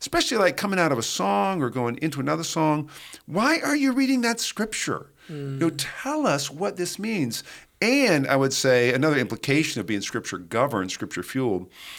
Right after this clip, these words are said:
Speaker 1: is that we plan our meetings from the Word of God, not just around the songs.
Speaker 2: Good, yeah.
Speaker 1: A big change for me a number of years ago was that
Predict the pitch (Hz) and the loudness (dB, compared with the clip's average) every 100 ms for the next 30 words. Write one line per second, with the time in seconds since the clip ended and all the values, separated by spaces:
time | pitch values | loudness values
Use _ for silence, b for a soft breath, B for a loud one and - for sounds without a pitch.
0 | B - 135 113 - 120 - - - 170 | B 0 2 4 2 0 -2 -8 -8 -2
1 | 196 202 165 120 120 156 196 135 101 101 | 0 2 2 0 0 0 0 0 0 -2
2 | - - B B - - 202 226 202 175 | -6 -10 B B -6 0 2 2 2 2
3 | 151 120 107 123 127 90 85 90 - b | 0 0 0 0 2 2 0 -4 -12 b
4 | b 123 156 180 127 139 139 120 117 98 | b 0 2 2 -2 -4 -2 -2 -2 -4
5 | - 92 80 - - 127 131 131 131 123 | -6 -6 -6 -10 -12 -8 -6 -6 -6 -10
6 | - 139 131 - - - - 135 185 - | -10 -8 -8 -12 -18 -14 -4 0 0 2
7 | 165 156 131 120 107 - 104 107 147 135 | 2 0 0 2 2 0 0 2 2 0
8 | 101 92 95 90 - B B B B - | -2 -4 -4 -6 -8 B B B B -2
9 | 107 110 107 104 98 104 95 - | 4 6 6 4 0 2 2 0